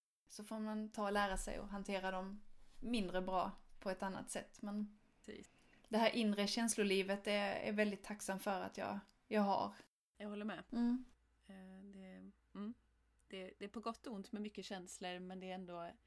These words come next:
Speaker 2: häftigt att få känna livets toppar och dalar och att inte allting bara är jämnt heller, för att det vet
Speaker 1: Mm.
Speaker 2: jag inte om jag hade tyckt varit så kul i längden.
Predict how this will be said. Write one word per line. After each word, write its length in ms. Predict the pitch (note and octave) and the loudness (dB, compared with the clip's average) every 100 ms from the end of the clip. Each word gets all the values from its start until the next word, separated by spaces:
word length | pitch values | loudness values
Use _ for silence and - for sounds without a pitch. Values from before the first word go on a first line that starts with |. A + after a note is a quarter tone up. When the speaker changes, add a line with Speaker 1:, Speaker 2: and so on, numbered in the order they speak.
| _ _ | _ _
Speaker 2:
häftigt 460 | G#3+ G#3+ - A3+ A#3 | -6 -6 -8 -8 -8
att 120 | A3+ | -8
få 120 | G#3 | -8
känna 360 | - F#3 F3+ B3+ | -4 -4 -2 -2
livets 400 | F#3 E3+ E3+ - | -4 -6 -12 -12
toppar 440 | F#3 - E3 - | -12 -8 -8 -6
och 180 | - - | -10 -6
dalar 380 | G#3+ F#3+ E2+ - | -4 -2 -4 -4
och 80 | - | -4
att 140 | - | -6
inte 220 | F#3 F3 | -8 -6
allting 340 | F3+ F3 F3 F3 | -6 -6 -12 -8
bara 200 | F3 E3+ | -4 -4
är 40 | |
jämnt 400 | E3+ E3 D#3+ - | -4 -8 -8 -8
heller, 280 | D#3+ E3+ A#3+ - | -8 -6 -8 -8
för 80 | |
att 100 | F3+ | -10
det 100 | F#3+ | -6
vet 180 | G3+ - | -8 -8
Speaker 1:
Mm. 140 | A3 G3 | -8 -4
Speaker 2:
jag 80 | A#3+ | -4
inte 120 | A3 | -4
om 60 | F#3+ | -4
jag 60 | |
hade 120 | F#3 F#3 | -4 -6
tyckt 240 | F#3 - | -8 -8
varit 100 | F3+ | -10
så 80 | - | -10
kul 300 | - C#4 F#3 | -6 -6 -4
i 40 | F3 | -2
längden. 400 | B3+ G#3 - | -2 -4 -6